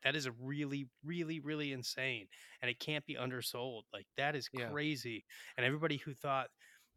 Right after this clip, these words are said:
Speaker 1: um, pretty poorly of this quarterback class, I, which I am one, you know,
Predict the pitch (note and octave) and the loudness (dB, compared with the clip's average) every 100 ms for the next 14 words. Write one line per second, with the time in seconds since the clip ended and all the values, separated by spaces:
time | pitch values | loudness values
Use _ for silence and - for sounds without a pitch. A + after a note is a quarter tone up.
0 | _ - A#2+ A2 A2 - C#3 B2 - C#3+ | _ -4 -2 -2 -4 -8 -8 -6 -4 -2
1 | D3 C3 B2 - B2 A#2+ B2 A2+ - B2+ | 0 -2 -4 -4 -4 -4 -6 -6 -6 -8
2 | A#2+ A#2 A2+ - - C3+ A2+ A#2+ - - | -4 -2 -2 -4 0 2 2 0 -4 -6
3 | A2+ - A#2 A#2 - A2+ A#2+ A#2 A#2 A2 | -8 -8 -10 -6 -2 0 0 -2 -2 -2
4 | B2 B2 - - _ A#2+ A2 G#2+ | -4 -8 -14 -20 _ -6 -4 -4